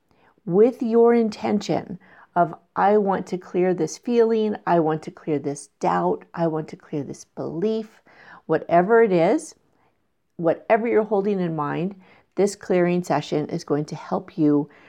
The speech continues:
release it. So normally you don't really have to do anything in these clearings. And you could just listen to this and allow it to clear whatever is in your field.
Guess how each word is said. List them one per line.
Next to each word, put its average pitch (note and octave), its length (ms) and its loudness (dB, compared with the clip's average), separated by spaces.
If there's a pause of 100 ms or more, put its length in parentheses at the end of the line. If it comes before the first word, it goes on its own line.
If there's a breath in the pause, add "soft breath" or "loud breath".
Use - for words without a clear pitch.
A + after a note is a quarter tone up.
(220 loud breath)
release F#3+ 460 0
it. - 180 -10 (1500)
So F#3+ 320 0
normally A3 760 2
you G3+ 140 -4
don't G3+ 280 0
really G#3 280 2
have F#3+ 300 -4
to G3 80 -8
do F3 220 -2
anything D#3 640 -6 (380 soft breath)
in E3+ 160 0
these D3+ 220 -4
clearings. D3 720 -6 (460 soft breath)
And A3 180 4
you B3 100 0
could B3 560 2
just F#3+ 380 0
listen E3 400 0
to A3+ 160 -2
this A3+ 420 0
and E3+ 140 -2
allow D3 380 0
it F3+ 140 -6
to F3 100 -8
clear C#3+ 580 -2 (460 soft breath)
whatever D#3 680 2
is D3+ 160 0
in D3+ 140 -4
your C#3 160 -4
field. D#3 540 -2